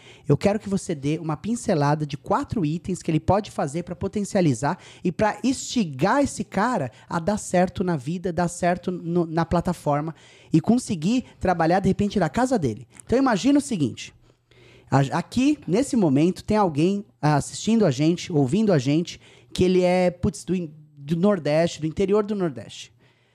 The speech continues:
Ou, às vezes, perto de uma grande capital e ele perdeu o emprego. E aí esse cara tá procurando, "Poxa vida, eu vou fazer esse negócio de cozinha,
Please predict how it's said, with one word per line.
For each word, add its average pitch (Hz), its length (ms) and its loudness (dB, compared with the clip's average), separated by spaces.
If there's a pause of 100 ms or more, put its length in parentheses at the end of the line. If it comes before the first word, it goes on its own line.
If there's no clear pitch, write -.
(240)
Ou, 202 120 4
às 196 100 0
vezes, 254 140 -4
perto 262 320 2
de 226 60 0
uma 208 200 2
grande 156 380 -2
capital 185 420 2
e 170 60 6
ele 175 100 4
perdeu 175 240 2
o 190 40 2
emprego. 123 420 -4 (640)
E 139 60 2
aí 143 60 6
esse 160 180 0
cara 165 320 2
tá 165 140 -2
procurando, 151 600 0
"Poxa 175 280 2
vida, 131 320 -2
eu 135 100 0
vou 147 140 0
fazer 151 260 -2
esse - 180 -8
negócio 151 260 -2
de 139 60 -8
cozinha, 165 540 -2